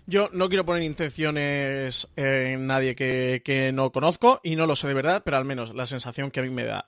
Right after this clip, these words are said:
eh, ya no solo como, como prensa y como comunicación y en el mundo de las series, sino como espectador, es que, eh, uno, no le interesan sus propias series, y dos, como no interesan sus propias series, no tienen una estrategia clara ni definida.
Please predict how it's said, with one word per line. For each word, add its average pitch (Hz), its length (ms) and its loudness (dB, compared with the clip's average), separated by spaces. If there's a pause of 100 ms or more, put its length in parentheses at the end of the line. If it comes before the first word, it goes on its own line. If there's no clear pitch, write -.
eh, 117 600 2 (280)
ya 165 120 2
no 175 80 4
solo 160 320 6
como, 131 1200 4
como 123 220 -2
prensa 139 340 2
y - 20 -4
como 123 500 4
comunicación 127 680 2
y 151 60 -6
en 147 60 2
el 135 100 2
mundo 135 200 0
de 127 40 4
las 120 120 2
series, 156 400 0
sino 139 280 -2
como 131 140 -2
espectador, 135 600 2 (560)
es 196 180 8
que, 135 500 4
eh, 135 640 4 (140)
uno, 165 380 6
no 156 220 6
le 143 80 4
interesan 123 360 0
sus 113 140 -8
propias 120 300 0
series, 233 440 2 (320)
y 127 200 0
dos, 123 220 0
como 117 220 -2
no 127 80 2
interesan 123 300 -2
sus 120 120 -2
propias 120 300 0
series, 202 400 4 (400)
no 156 540 4
tienen 151 240 4
una 147 120 4
estrategia 127 920 0
clara 135 440 6
ni 135 160 -2
definida. 127 520 0